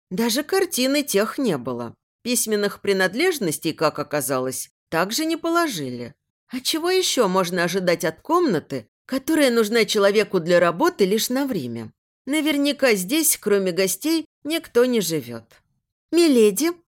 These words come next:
позвали меня из гостиной два голоса. И я поняла, что вот сейчас, через несколько минут,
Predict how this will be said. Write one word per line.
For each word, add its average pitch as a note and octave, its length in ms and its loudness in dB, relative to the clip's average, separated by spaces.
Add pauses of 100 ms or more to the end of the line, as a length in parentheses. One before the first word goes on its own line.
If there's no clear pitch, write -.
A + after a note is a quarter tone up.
(100)
позвали C4 440 2
меня A3+ 320 2
из F#3 120 2
гостиной C4+ 540 2
два G3+ 260 -2
голоса. B2+ 680 -6 (340)
И G3 80 -6
я A3 220 -2
поняла, F#3 540 -2 (220)
что - 280 -4
вот B3 220 -2
сейчас, A#3 680 -4 (180)
через F#3+ 360 0
несколько F3+ 600 -2
минут, E3+ 540 -4